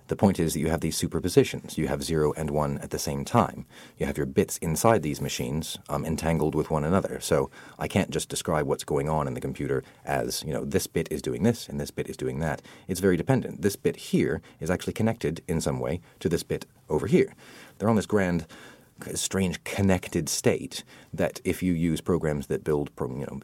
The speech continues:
uh, that sort of break down problems into quantum amenable ways, you, you're searching for the answer in a fundamentally different way. You get really into the, the details of it, it's about something called probability amplitudes. The upsum is that basically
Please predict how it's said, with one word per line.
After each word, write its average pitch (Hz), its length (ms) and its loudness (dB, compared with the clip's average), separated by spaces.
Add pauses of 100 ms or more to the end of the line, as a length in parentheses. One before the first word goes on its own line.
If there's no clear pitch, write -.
uh, 71 120 0
that - 180 -4
sort - 140 -8
of 67 80 -12
break 82 260 0
down 78 260 -2
problems 69 540 -2
into 73 260 -6
quantum 80 360 0
amenable 71 400 0
ways, 80 420 4 (540)
you, 98 200 6
you're 78 600 4
searching 107 440 0
for 92 400 4
the 90 220 0
answer 82 460 0 (280)
in 85 120 -4
a - 20 0
fundamentally 82 560 2
different 76 300 -2
way. - 220 -2 (420)
You 117 180 2
get 120 140 8
really 123 240 8
into 110 160 4
the, 95 240 8
the 92 100 4
details 80 400 2
of 71 80 2
it, 71 80 2
it's 73 160 -2
about 78 240 -2
something 78 300 -2
called 73 240 -2
probability 71 560 0
amplitudes. - 720 -6
The 90 100 2
upsum 71 580 0
is - 380 -2
that - 300 -4
basically - 500 2